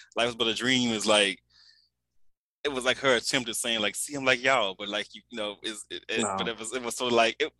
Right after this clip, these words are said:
Speaker 1: bits and pieces of it I liked, because she real, but she had a miscarriage and, and things like that that were kinda personal, like, you know, there were, there were certain moments of it. Uh, to me, I compared that documentary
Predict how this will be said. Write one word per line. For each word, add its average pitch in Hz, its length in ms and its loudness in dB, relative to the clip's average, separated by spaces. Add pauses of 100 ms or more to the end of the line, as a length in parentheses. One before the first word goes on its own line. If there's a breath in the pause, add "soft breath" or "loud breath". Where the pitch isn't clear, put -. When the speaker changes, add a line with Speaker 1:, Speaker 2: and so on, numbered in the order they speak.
(100)
Speaker 1:
bits 170 180 4
and 139 80 -6
pieces 170 240 -6
of 139 140 2
it 135 40 6
I 127 100 6
liked, 127 320 4
because - 160 -12
she 110 120 -10 (120)
real, 113 160 -8 (120)
but 107 80 -14
she - 120 -10
had 101 100 -8
a - 60 -20
miscarriage 110 580 -8
and, 87 140 -6
and 87 180 -4
things 104 160 -4
like 101 180 -2
that 104 120 -2
that 95 120 -8
were 90 60 -18
kinda 104 220 -6
personal, 101 440 -8
like, 95 200 -4
you 101 80 -10
know, 95 280 -10
there 101 100 -10
were, 104 100 -10
there 120 100 -4
were 104 80 -12
certain - 320 -10
moments 131 280 -2
of 127 140 2
it. 117 120 -2 (600 loud breath)
Uh, 117 200 2
to 120 120 -4
me, 147 140 6
I 139 80 8
compared 123 400 0
that 113 160 2
documentary 107 460 -4